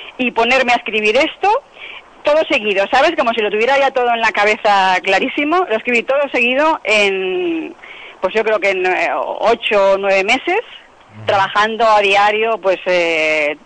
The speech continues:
Speaker 1: tres o cuatro horas, tampoco matándome mucho.
Speaker 2: Ujú.
Speaker 1: Y, y bueno, mm,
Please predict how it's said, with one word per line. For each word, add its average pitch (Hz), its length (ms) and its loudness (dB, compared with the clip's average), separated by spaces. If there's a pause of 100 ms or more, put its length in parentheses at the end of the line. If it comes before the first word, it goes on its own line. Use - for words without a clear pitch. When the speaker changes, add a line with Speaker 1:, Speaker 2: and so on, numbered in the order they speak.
(380)
Speaker 1:
tres 226 180 -4
o 208 80 -2
cuatro 185 320 0
horas, 220 240 2
tampoco 208 360 -2
matándome 175 480 0
mucho. 247 300 -4 (400)
Speaker 2:
Ujú. 113 300 -14 (100)
Speaker 1:
Y, 214 760 2
y 247 140 -2
bueno, 302 380 0
mm, 240 180 -10